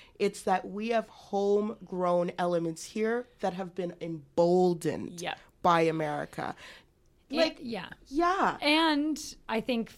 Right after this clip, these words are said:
Speaker 3: further to that, we're seeing again and again that when the general population doesn't understand the issues,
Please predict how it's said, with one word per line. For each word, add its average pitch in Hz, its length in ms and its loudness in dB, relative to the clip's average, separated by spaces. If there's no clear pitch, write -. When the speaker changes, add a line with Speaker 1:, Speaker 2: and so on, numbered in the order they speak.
Speaker 3:
further 262 480 4
to 190 120 -6
that, 190 360 2
we're 226 280 2
seeing 247 300 2
again 226 260 2
and 220 100 -2
again 226 220 4
that 208 180 2
when 233 320 2
the 285 100 0
general 254 460 2
population 254 640 -2
doesn't 208 360 -2
understand 214 560 -4
the 190 120 -6
issues, 185 800 -4